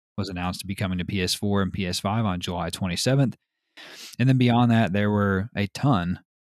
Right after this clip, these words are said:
of trailers, actually, for other games, including Chernobylite, Two Point Campus, which featured actual gameplay, Sifu, that martial arts kung fu fighting game,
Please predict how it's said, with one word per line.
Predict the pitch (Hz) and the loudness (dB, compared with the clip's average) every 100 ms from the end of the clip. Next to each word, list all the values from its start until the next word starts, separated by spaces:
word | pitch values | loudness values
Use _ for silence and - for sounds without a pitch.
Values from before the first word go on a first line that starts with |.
| - | -18
of | - | -12
trailers, | - 87 87 90 | -8 -4 -4 -4
actually, | 87 90 98 90 87 _ _ - | -4 -4 -2 -2 -2 _ _ -4
for | 107 | 0
other | 120 117 | 2 2
games, | 104 104 104 101 - - _ _ _ _ - | 2 2 2 0 -2 -6 _ _ _ _ -12
including | 98 - 101 92 92 87 - | -10 -4 -4 -2 -2 -4 -4
Chernobylite, | 113 98 107 120 123 120 117 - - _ - | -2 2 2 2 2 2 0 -4 -16 _ -2
Two | 151 | -2
Point | 151 151 - | 2 0 0
Campus, | 107 95 117 139 - - _ - | -2 -2 -2 -2 -4 -10 _ -12
which | - - - _ - | -10 -8 -8 _ -10
featured | 87 - 85 | -8 -6 -6
actual | 85 - 90 | -6 -6 -6
gameplay, | 101 110 - 110 107 101 _ _ _ _ - | -2 -2 0 0 -2 -4 _ _ _ _ -6
Sifu, | - 139 147 151 147 147 123 | 0 2 4 4 6 6 4
that | 90 - _ - | -2 -4 _ -4
martial | 95 98 - 95 | 0 0 0 0
arts | 98 78 | 0 -2
kung | - 104 98 | -2 -2 0
fu | 113 110 104 | 2 2 2
fighting | 110 113 113 110 | 0 0 0 2
game, | 107 107 107 | 2 2 0